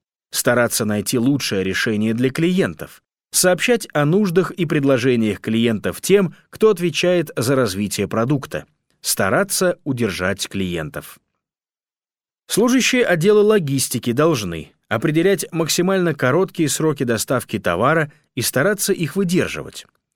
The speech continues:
управлять компетентным и доброжелательным отделом обслуживания клиентов, отвечать на вопросы клиентов,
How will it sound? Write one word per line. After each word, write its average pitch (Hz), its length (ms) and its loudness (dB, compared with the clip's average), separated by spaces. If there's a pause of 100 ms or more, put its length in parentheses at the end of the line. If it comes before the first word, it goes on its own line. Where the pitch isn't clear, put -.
(240)
управлять 156 600 2
компетентным 151 800 -2
и 110 120 -8
доброжелательным 120 840 0
отделом 107 420 0
обслуживания 151 720 0
клиентов, 117 760 -2 (540)
отвечать 196 520 0
на 208 80 2
вопросы 180 460 2
клиентов, 151 760 0